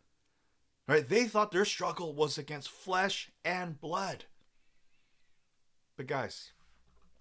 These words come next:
who was the real enemy? Right? Who was the real enemy? It was the serpent, right? It was the serpent. Not each other, but the serpent. The serpent was the true enemy. But in turning on each other,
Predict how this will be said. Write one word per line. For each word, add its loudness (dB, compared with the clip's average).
who -4
was -2
the -6
real 0
enemy? -10
Right? 0
Who -2
was 0
the 0
real 4
enemy? -6
It -6
was -6
the -6
serpent, -4
right? -8
It -8
was -4
the -4
serpent. -2
Not 2
each 2
other, 6
but -4
the -4
serpent. 0
The -8
serpent 4
was 0
the -6
true 0
enemy. 2
But -4
in 0
turning 2
on 2
each 0
other, 2